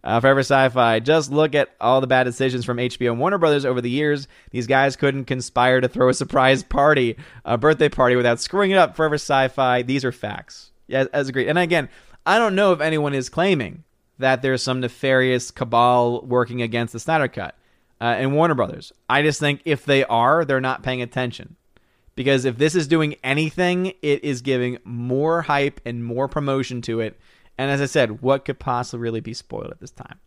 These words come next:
I'm just, I'm just saying it. What could possibly be spoiled at this time? I don't get it. Interesting. Hardwick says that both,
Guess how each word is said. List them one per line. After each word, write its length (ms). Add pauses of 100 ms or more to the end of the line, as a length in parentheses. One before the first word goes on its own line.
I'm 60
just, 180 (180)
I'm 120
just 160
saying 240
it. 100 (640)
What 160
could 160
possibly 640
be 120
spoiled 480
at 120
this 140
time? 360
I 80
don't 300
get 180
it. 140 (3750)
Interesting. 560
Hardwick 340
says 340
that 460
both, 500